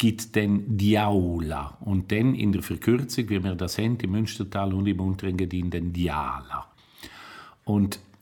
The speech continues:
so gesehen, wenn sie die weibliche Form ist vom Teufel, dann ist klar, dass sie Geissen für es hat. Nur der Unterschied ist, der Teufel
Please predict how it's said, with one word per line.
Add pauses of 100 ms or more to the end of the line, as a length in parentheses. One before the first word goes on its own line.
(120)
so
gesehen, (320)
wenn
sie (120)
die
weibliche
Form
ist
vom
Teufel,
dann
ist
klar,
dass
sie (100)
Geissen
für
es
hat.
Nur
der
Unterschied
ist, (840)
der
Teufel